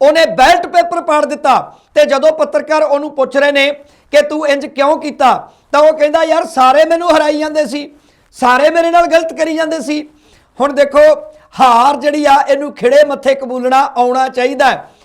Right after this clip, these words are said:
ਜੇਕਰ ਮੈਦਾਨ 'ਚ ਉਤਰਨਾ ਤਾਂ ਹਾਰ ਕਬੂਲਣੀ ਵੀ ਆਉਣੀ ਚਾਹੀਦੀ ਆ। ਸੋ ਆਮ ਆਦਮੀ ਪਾਰਟੀ ਦੇ ਇਸ ਉਮੀਦਵਾਰ ਨੇ ਬੈਲਟ ਪੇਪਰ ਪਾੜੇ ਨੇ। ਵੱਡੀ ਖਬਰ ਇਹ ਆ ਰਹੀ ਆ, ਪੁਲਿਸ ਨੇ ਗ੍ਰਿਫਤਾਰ ਕਰ ਲਿਆ। ਇਸ ਤੋਂ ਬਾਅਦ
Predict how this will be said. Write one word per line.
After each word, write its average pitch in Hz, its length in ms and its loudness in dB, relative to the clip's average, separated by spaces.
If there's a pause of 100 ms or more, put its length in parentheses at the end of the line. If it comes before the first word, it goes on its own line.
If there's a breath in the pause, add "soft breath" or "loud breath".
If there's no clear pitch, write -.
(300 soft breath)
ਜੇਕਰ 254 400 0
ਮੈਦਾਨ 269 400 0
'ਚ - 60 -20
ਉਤਰਨਾ 277 480 -4
ਤਾਂ 320 160 -2
ਹਾਰ 247 300 2
ਕਬੂਲਣੀ 269 460 -8
ਵੀ 294 200 -8
ਆਉਣੀ 269 260 -2
ਚਾਹੀਦੀ 277 380 -4
ਆ। 190 160 -2 (420 soft breath)
ਸੋ 302 200 2
ਆਮ 277 260 4
ਆਦਮੀ 294 280 -2
ਪਾਰਟੀ 277 420 0
ਦੇ 294 260 4 (500 soft breath)
ਇਸ 320 380 4
ਉਮੀਦਵਾਰ 302 840 -2
ਨੇ 302 120 0
ਬੈਲਟ 320 520 2
ਪੇਪਰ 302 400 -2
ਪਾੜੇ 285 340 0
ਨੇ। 294 200 0 (420 soft breath)
ਵੱਡੀ 240 460 -2
ਖਬਰ 294 440 0 (100)
ਇਹ 277 240 4
ਆ 247 160 4
ਰਹੀ 302 200 0
ਆ, 294 160 2 (360 soft breath)
ਪੁਲਿਸ 285 280 0
ਨੇ 302 140 0
ਗ੍ਰਿਫਤਾਰ 269 580 0
ਕਰ 285 200 -4
ਲਿਆ। 285 240 0 (500 soft breath)
ਇਸ 269 160 2
ਤੋਂ 320 180 0
ਬਾਅਦ 320 440 4